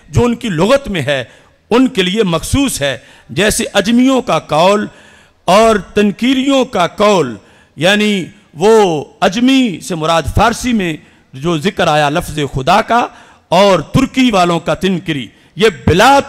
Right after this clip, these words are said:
نکیر شائع و زائع ہے۔ تو اجماع اذن شرع پر دلیل کافی ہے، یعنی اجماع ہو جانا یہ شرعی دلیل بن گیا ہے۔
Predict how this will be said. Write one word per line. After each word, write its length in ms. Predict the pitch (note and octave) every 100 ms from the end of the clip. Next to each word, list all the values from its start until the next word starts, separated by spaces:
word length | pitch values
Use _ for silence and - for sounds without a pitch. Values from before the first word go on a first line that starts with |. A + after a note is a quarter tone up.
| G3
نکیر 400 | F#3+ A#3 C4+ A#3
شائع 300 | - G3+ G3+
و 100 | D3
زائع 300 | D3 F#3 F3+
ہے۔ 200 | C#3+ D3 - - - -
تو 140 | A#3+ A3+ A#3+
اجماع 600 | G#3 G#3+ G#3 B3+ B3+ A#3 -
اذن 500 | G#3+ G3 A3 A#3 A3+
شرع 400 | - - B3 G#3+ -
پر 160 | F#3+
دلیل 400 | F3+ E3 F3 F3+
کافی 440 | D#3 E3 D3 D3 A#2
ہے، 180 | B2+ - _ - - - - - - _ -
یعنی 220 | D3+ F#3 -
اجماع 400 | G#3+ G3 A3 C4+
ہو 340 | F#3 C#3 D4+ E4+
جانا 440 | C4 G#3+ E3+ C#3 A2 _ _ _ _ _ _ _ _
یہ 400 | D3 G3 D4+ D4
شرعی 460 | B3+ - D#4+ F#4+ F4+ D4
دلیل 320 | C#4 E4 D#4
بن 200 | C4 A3+
گیا 260 | F3+ D#3 C3+
ہے۔ 240 | A2 -